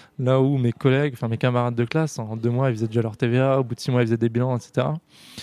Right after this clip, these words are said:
Et, euh, dans le cabinet où j'étais, bah, c'était un petit cabinet, quoi. Il y avait déjà une expert comptable stagiaire, forcément, donc c'était prioritaire à elle, c'était normal. Et moi, il y avait peut-être pas la masse de travail pour que je puisse progresser techniquement. Donc, je devais faire un choix, en fait. Soit j'arrêtais, euh, enfin,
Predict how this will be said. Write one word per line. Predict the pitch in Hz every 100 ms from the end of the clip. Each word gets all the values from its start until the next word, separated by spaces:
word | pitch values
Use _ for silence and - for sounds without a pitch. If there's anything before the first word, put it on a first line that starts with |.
| - - - - - -
Et, | 139 143
euh, | 120 117 113
dans | 113
le | 117
cabinet | 127 120 147
où | 127
j'étais, | 113 147
bah, | 113
c'était | - 131
un |
petit | 127 -
cabinet, | 135 135 156
quoi. | 143 113
Il | 110
y |
avait | 110
déjà | 117
une | 117
expert | 113 120
comptable | 120 120 120
stagiaire, | - 117 135 135 -
forcément, | 113 - 123 127
donc | 120 -
c'était | - 131
prioritaire | - 123 117 117
à | 123
elle, | 139 120
c'était | -
normal. | 113 117 139 147 - - - - - - -
Et | 120
moi, | 131 151
il |
y |
avait | 110
peut-être | - 120 _ -
pas | 143
la | 123
masse | 135 120
de | 120
travail | - 127 139 139
pour | - -
que | 123
je | 107
puisse | - 156 - 135
progresser | - 143 127 123 147
techniquement. | - 127 139 - 151 165 _ - - - - - - - - _ -
Donc, | 123
je |
devais | 123 147
faire | 151 156
un |
choix, | 151 - 147
en |
fait. | 127 120
Soit | - 143
j'arrêtais, | 123 117 120 139
euh, | 135 117
enfin, | - 123